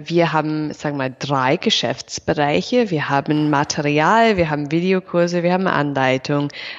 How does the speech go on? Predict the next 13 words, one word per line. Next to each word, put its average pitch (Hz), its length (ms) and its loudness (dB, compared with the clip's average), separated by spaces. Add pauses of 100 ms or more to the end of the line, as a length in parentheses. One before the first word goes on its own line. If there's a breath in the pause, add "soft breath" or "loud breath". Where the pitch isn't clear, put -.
Wir 151 380 0
haben, 156 460 0 (560 loud breath)
ähm, 139 640 -4 (340)
drei 143 360 2
unterschiedliche 175 680 -2
Plattforms. 233 1000 0
Wir 170 160 2
haben 165 280 0
dot 151 180 0
com, 214 380 2
Frankreich, 151 800 -2
äh, 139 540 -2
D 147 120 0